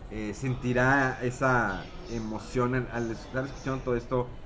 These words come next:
eh, las voces, lo, los ruidos, el sonido ambiental de estar, eh, en una estación,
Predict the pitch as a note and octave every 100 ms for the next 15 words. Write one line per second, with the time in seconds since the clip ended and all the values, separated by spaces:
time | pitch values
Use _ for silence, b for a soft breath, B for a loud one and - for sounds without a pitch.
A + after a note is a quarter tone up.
0 | - - G#2+ A2 G#2+ G#2 G#2 G2+ A2+ B2+
1 | B2+ - A2 G#2+ G2+ - G#2 G2+ G#2+ A2
2 | G#2 G2+ A#2+ B2+ B2+ A2 G#2+ G#2+ A#2 A#2
3 | G#2 - A#2+ A#2 C3 D#3 C3+ A#2 - -
4 | - - B2 B2 A#2 A2 G#2 - B2+ C3
5 | C3 A2+ - - B2 B2 - - - -
6 | - A2 G#2+ G#2 G2+ G2+ F#2+ F#2+ - -
7 | A2 A#2+ C3+ B2+ A#2 - - B2 A2+ A#2+